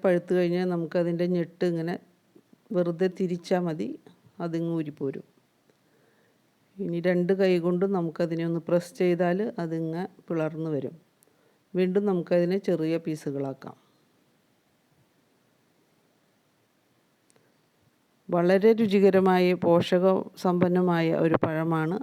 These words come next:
ആത്തച്ചക്ക. ചിലയിടത്ത് ഇതിന് ആനമുന്തിരി എന്നും സൈനാമ്പഴം എന്നും അറിയപ്പെടുന്നുണ്ട്. നിങ്ങളുടെ നാട്ടിലെ ഏതാ പേരാണെന്ന് കമൻറ്റിൽ പറയണേ.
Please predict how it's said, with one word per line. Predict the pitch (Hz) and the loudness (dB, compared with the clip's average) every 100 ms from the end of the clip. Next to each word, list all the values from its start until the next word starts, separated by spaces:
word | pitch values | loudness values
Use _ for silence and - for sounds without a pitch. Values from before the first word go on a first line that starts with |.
| 262 | -4
ആത്തച്ചക്ക. | 214 - - 139 - - _ _ _ _ _ _ - | -4 -4 -6 -6 -8 -14 _ _ _ _ _ _ 0
ചിലയിടത്ത് | 196 190 214 214 240 214 | 4 6 6 6 4 6
ഇതിന് | 196 190 175 175 | 6 4 4 4
ആനമുന്തിരി | 185 202 214 214 220 208 175 | 4 6 6 4 4 4 4
എന്നും | 165 156 - - | 2 -4 -4 0
സൈനാമ്പഴം | 175 175 196 208 208 208 208 | 2 4 4 4 4 4 4
എന്നും | 175 180 - | 4 2 0
അറിയപ്പെടുന്നുണ്ട്. | 165 160 156 151 143 143 127 - _ _ _ _ _ - | 2 2 2 2 2 0 -4 -8 _ _ _ _ _ -6
നിങ്ങളുടെ | 170 170 190 196 | 0 2 4 2
നാട്ടിലെ | 185 185 185 160 175 | 0 2 2 6 6
ഏതാ | 170 180 180 | 6 4 4
പേരാണെന്ന് | 165 170 165 160 160 170 - _ _ - | 4 4 2 0 -2 -4 -8 _ _ -4
കമൻറ്റിൽ | 156 156 151 156 165 | 0 2 0 0 2
പറയണേ. | 147 147 160 | 2 0 -2